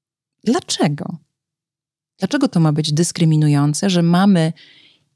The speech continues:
że jakiś deweloper robi, e, przestrzeń, e, w której po prostu nie będą mieszkały rodziny z dziećmi? Obok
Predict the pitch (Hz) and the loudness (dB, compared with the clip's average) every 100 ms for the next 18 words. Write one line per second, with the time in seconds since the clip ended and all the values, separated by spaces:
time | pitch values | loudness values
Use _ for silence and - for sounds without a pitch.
0 | _ _ _ - 180 202 233 196 185 180 | _ _ _ -10 -2 -2 0 0 0 0
1 | 175 185 185 175 170 - 170 170 170 156 | 0 0 -2 -2 -4 -4 -2 0 0 -2
2 | 156 160 - _ _ - 147 147 165 - | -4 -4 -8 _ _ -4 0 0 -2 -4
3 | 160 156 - - 151 151 - _ _ _ | -4 -4 -6 -2 -2 -2 -6 _ _ _
4 | - 156 147 - - 311 294 285 285 269 | -8 -4 -4 -6 -2 -2 -2 -2 0 2
5 | 247 240 240 226 214 202 214 214 - 208 | 4 2 2 0 -2 -2 2 2 2 0
6 | 202 196 220 208 226 - 151 151 - 233 | 0 2 0 0 -2 0 -2 -4 -2 0
7 | 220 254 - | 2 0 -4